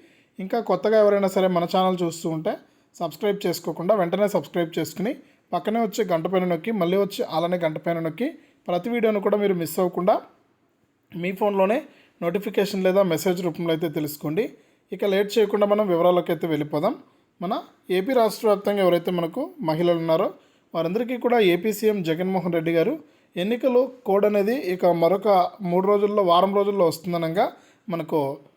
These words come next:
డబ్బులు అయితే వేయడం జరిగింది. వైఎస్ఆర్ చేయూతకు సంబంధించి నాలుగో విడత, ఇక ఈబీసీ నేస్తానికి సంబంధించి పదిహేను, పదిహేను వేల రూపాయలు అయితే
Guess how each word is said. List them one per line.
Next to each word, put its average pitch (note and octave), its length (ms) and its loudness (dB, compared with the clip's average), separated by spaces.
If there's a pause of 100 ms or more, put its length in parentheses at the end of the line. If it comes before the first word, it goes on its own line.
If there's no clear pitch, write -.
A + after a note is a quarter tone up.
(280)
డబ్బులు E3+ 280 -2
అయితే F3+ 160 0
వేయడం E3 280 2
జరిగింది. E3 420 0 (220)
వైఎస్ఆర్ E3+ 420 0
చేయూతకు E3 380 0
సంబంధించి E3 380 -4
నాలుగో D#3 300 -2
విడత, D#3 260 0 (520)
ఇక F#3 160 -6 (320)
ఈబీసీ G3 380 -2
నేస్తానికి E3+ 440 -2
సంబంధించి D#3+ 440 -2
పదిహేను, E3 500 -2
పదిహేను E3 360 -2
వేల D#3+ 120 2
రూపాయలు D3+ 340 -2
అయితే D3+ 180 -2